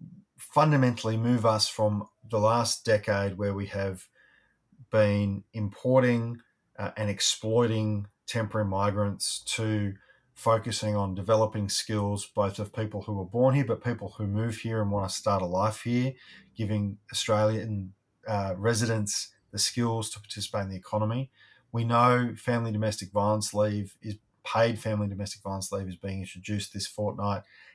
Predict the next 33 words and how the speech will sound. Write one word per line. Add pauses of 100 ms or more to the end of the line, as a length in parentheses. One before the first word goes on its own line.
(100)
That
will
improve
the
participation (340)
of (280)
thousands,
pro-,
probably
tens
of
thousands
of
women
in
the
workforce, (400)
as
well
as,
of
course,
have
a
massive
benefit (380)
in
their,
in
their
own
lives. (520)
The